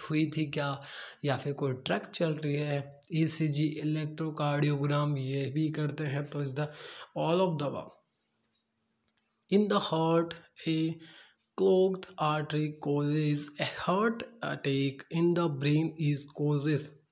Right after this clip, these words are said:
stroke is the right answer। Sudden cardiac arrest means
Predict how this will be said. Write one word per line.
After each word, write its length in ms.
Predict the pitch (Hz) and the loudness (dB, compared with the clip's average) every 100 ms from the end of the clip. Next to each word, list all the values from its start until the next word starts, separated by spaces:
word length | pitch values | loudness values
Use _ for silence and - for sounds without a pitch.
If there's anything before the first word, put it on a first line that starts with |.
| - | -4
stroke 720 | 131 - - - - 160 160 151 | 2 2 0 -4 0 2 2 2
is 160 | 139 123 143 | 0 0 0
the 100 | 135 120 120 127 | 0 -2 -6 -2
right 340 | 165 185 190 170 | 0 0 0 2
answer। 380 | 165 151 139 151 143 - _ - _ _ _ _ _ - - _ _ _ _ _ _ _ _ _ - - _ _ - - | 2 2 2 0 -2 -14 _ -20 _ _ _ _ _ -20 -20 _ _ _ _ _ _ _ _ _ -20 -20 _ _ -10 -4
Sudden 460 | - 175 185 226 | 0 2 4 4
cardiac 540 | 214 - 170 165 175 165 | 2 -2 0 2 2 2
arrest 480 | 143 143 147 - 147 | 2 2 2 0 0
means 460 | 147 147 151 151 | 2 2 2 -2